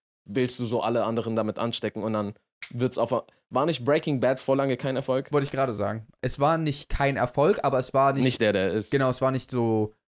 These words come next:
Speaker 2: voll viele sagen so, die beste Serie aller Zeiten und so. Und das war auf jeden Fall in Staffel eins jetzt noch nicht das, was man gängig so gehört hat. Und das wurde erst in den, in den späteren Staffeln, also so drei vielleicht, zwei, drei, vier, es hat,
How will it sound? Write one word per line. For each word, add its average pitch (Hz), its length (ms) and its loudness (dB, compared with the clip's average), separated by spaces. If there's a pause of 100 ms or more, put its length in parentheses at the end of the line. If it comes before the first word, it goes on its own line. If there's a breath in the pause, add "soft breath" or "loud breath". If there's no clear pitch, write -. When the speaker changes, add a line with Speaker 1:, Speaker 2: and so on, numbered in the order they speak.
(320)
Speaker 2:
voll 123 100 0
viele 120 160 2
sagen 113 200 0
so, 110 100 -4
die 104 80 -6
beste 110 260 -2
Serie 107 400 0
aller 101 160 -4
Zeiten 127 260 0
und 139 140 -2
so. 160 220 0 (260 soft breath)
Und 110 60 -4
das 110 160 -6
war 110 80 2
auf 104 120 0
jeden 107 140 -2
Fall 101 220 0
in 104 160 -6
Staffel - 400 -4 (120)
eins 120 440 0
jetzt - 200 -6
noch 113 160 -6
nicht 117 400 -4 (220)
das, 107 200 0
was 113 120 -6
man 110 180 -4
gängig 107 540 -4 (560)
so 120 140 -4
gehört 123 380 0
hat. - 340 -4
Und 113 100 -8
das 110 160 -8
wurde 123 180 2
erst 113 300 0
in 117 80 -2
den, 107 220 -6
in - 140 -8
den 104 120 -6
späteren 117 420 -4
Staffeln, 110 360 -4
also 110 360 -2 (240)
so - 140 -8
drei 107 340 0
vielleicht, 117 540 -2 (520)
zwei, 135 260 2
drei, 127 320 2
vier, 156 500 2 (420)
es - 140 -14
hat, 123 220 -6